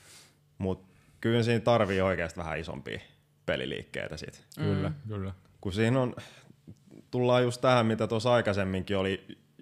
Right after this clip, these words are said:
Speaker 1: just tuossa jossain musiikin kuluttamisessa teki, että jos se on heti joltain yksilöltä vähänkään pois,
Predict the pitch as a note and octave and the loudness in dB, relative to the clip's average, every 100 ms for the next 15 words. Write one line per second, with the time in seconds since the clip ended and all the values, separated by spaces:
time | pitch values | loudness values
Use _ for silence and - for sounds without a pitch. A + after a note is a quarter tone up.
0 | - G2+ - _ _ _ _ _ _ _ | -8 -8 -8 _ _ _ _ _ _ _
1 | _ _ - - _ _ _ _ _ _ | _ _ -20 -20 _ _ _ _ _ _
2 | _ _ _ - G2 F#2+ G#2 F#2 F#2 - | _ _ _ -4 -4 0 0 0 -2 -2
3 | G2 F#2+ - - A2 G2 F2+ F2 F2 E2+ | -2 -2 -6 -4 -2 -2 -2 -4 -6 -8
4 | D#2 E2+ E2+ D#2+ D#2+ E2+ E2+ D#2+ - D#2+ | -8 -8 -8 -10 -12 -10 -8 -10 -10 -12
5 | - - - - - - - - - - | -12 -20 -20 -20 -20 -20 -20 -20 -20 -4
6 | A2+ A2+ C3 B2+ C#3+ A#2+ A2 A2+ F#2+ F2+ | -4 -2 0 4 2 4 4 4 2 0
7 | F2 - - - - - - - _ _ | -2 -4 -12 -20 -20 -20 -20 -20 _ _
8 | - A2 G#2+ F#2 D#2 D#2 E2 - - _ | -6 -4 -2 -6 -4 -6 -8 -10 -14 _
9 | - A2+ G2 F2 D#2 D#2+ - G2 - - | -4 -2 0 -4 -6 -8 -2 -2 0 -6